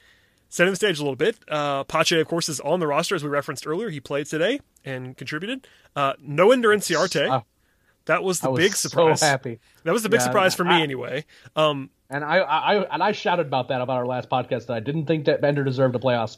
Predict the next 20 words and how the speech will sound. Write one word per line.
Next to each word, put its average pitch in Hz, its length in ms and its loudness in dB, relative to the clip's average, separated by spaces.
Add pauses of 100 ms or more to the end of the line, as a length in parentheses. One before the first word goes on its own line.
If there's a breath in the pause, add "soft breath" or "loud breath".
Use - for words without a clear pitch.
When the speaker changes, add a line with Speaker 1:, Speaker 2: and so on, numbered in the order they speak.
(260)
Speaker 2:
roster 110 320 -2
spot. 104 360 -8
And 101 320 -10 (180)
Speaker 1:
No, 185 220 0
Speaker 2:
I 226 100 6
Speaker 1:
I 170 40 8
mean, 175 160 6
Speaker 2:
was - 160 -10 (180)
Speaker 1:
I 165 60 6
will - 100 6
say 302 160 4
this 220 160 6
now. 214 180 4
Speaker 2:
pleasantly 175 240 0
Speaker 1:
We, 151 60 -6
we 220 160 0
all, 190 220 2 (120)
we 175 160 0
all 233 160 4
agree 160 640 -4